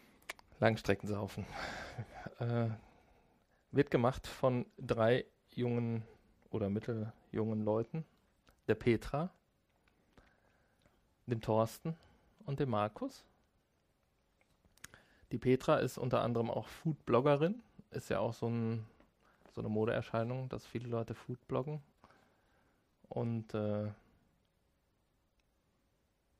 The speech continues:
ja, auf einem anderen Blog wirkt sie noch, äh, bei einem Reiseblog mit. Und der Thorsten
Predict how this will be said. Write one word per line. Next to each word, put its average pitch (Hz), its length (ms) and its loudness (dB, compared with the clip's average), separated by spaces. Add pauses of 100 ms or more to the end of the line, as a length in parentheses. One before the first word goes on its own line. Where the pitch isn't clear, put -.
(120)
ja, 107 200 -2
auf - 200 -12
einem 107 80 -6
anderen 113 260 0
Blog 117 360 -2
wirkt 110 240 -4
sie 110 100 -4
noch, 107 380 -6 (120)
äh, 127 160 -14
bei 127 220 -6
einem 117 160 -6
Reiseblog 123 500 -2
mit. 139 220 -6 (2250)
Und 147 340 -2
der 117 120 4
Thorsten 170 580 2